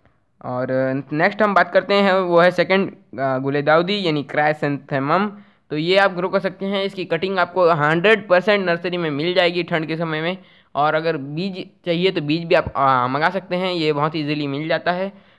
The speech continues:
तो कटिंग लगाएं तो बेस्ट है, नहीं तो बीज भी आप लगा सकते हैं। थर्ड नंबर पे आता है आइस प्लांट। ये दोस्तों आप कह सकते हैं बहुत ही मतलब, आ, सक्यूलेंट टाइप का प्लांट है।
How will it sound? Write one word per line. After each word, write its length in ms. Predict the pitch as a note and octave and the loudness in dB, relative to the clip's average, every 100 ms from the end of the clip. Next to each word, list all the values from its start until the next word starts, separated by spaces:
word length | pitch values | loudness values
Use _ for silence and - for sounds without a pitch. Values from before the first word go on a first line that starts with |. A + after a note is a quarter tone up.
| - | -10
तो 100 | D#3+ | -4
कटिंग 280 | D#3+ D#3+ G#3 | -2 0 2
लगाएं 280 | F#3+ F#3+ G3 | 2 2 2
तो 100 | F#3 | 2
बेस्ट 320 | D3+ E3 F3 | 2 2 2
है, 180 | G3 G3+ _ _ _ _ _ _ | 0 -2 _ _ _ _ _ _
नहीं 100 | F3 | -4
तो 80 | F#3+ | -2
बीज 200 | E3+ F#3 | -2 0
भी 80 | E3 | 2
आप 140 | D#3+ | 2
लगा 140 | F3 C#3 | 2 0
सकते 280 | C3 - B2 | -4 -10 -10
हैं। 240 | B2 - _ _ | -10 -14 _ _
थर्ड 120 | F3+ G#3 | -2 2
नंबर 240 | G#3 G#3 | 2 2
पे 100 | G3+ | 2
आता 200 | F#3+ G3 | 2 2
है 120 | G3+ | 2
आइस 240 | - D#3 - | 4 0 -2
प्लांट। 320 | C#3+ B2+ C3 _ _ _ | -8 -8 -8 _ _ _
ये 580 | C#3 F3 F#3+ G3 G3 F#3+ _ | -6 -2 0 0 0 -4 _
दोस्तों 320 | D#3+ E3+ F3 F3+ | -10 -8 -2 -2
आप 140 | F3 | 0
कह 120 | F3 | 0
सकते 300 | F#3+ F3+ F3+ | 0 -2 -4
हैं 300 | F#3 F3+ D#3 | -2 -2 0
बहुत 300 | C#3+ E3+ E3+ | 0 0 -2
ही 180 | G3 G3 | -4 -2
मतलब, 480 | F3 D#3+ E3 D3+ D3 | -2 0 4 4 2
आ, 340 | A2 C3+ C3 | -2 -2 -2
सक्यूलेंट 480 | C#3+ E3 G3 G#3 G#3 | -6 -4 0 2 4
टाइप 180 | F#3 F3+ | 2 2
का 80 | F3 | 0
प्लांट 300 | D3 C#3+ F3 | 0 -2 -2
है। 220 | F#3 | -4